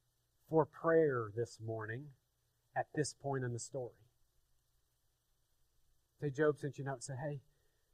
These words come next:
you know what I've been through? Would you meet with me and pray this morning?" And then he begins to pray and he gives you chapter three. "I wish I'd never been born. God, would you just never let me be born? Would you just,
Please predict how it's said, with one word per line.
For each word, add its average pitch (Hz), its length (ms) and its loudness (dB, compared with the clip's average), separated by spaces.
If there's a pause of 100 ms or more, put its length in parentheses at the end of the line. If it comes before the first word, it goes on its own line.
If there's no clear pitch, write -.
(2500)
you 139 80 -4
know 147 100 6
what 147 160 8
I've 135 140 8
been 156 180 6
through? 147 240 2
Would 131 160 -4
you 180 100 0
meet 151 180 2
with 135 180 -8
me 139 100 -4
and 123 100 -8
pray 139 160 2
this 131 200 -8
morning?" 135 320 -8 (360)
And 135 120 -2
then 131 100 -2
he 143 180 -2
begins 180 360 6
to 139 80 -2
pray 165 340 8
and 123 120 0
he 165 120 0
gives 156 280 10
you 151 140 0
chapter 143 380 12
three. 127 220 -2 (960)
"I 196 80 12
wish 151 200 12
I'd 143 120 8
never 151 200 6
been 175 200 0
born. 180 400 10 (440)
God, 190 260 12
would 185 160 10
you 208 120 -4
just 175 200 0
never 202 380 12
let 208 140 12
me 208 120 12
be 214 140 4
born? 185 380 10
Would 143 140 6
you 190 120 -4
just, 185 240 8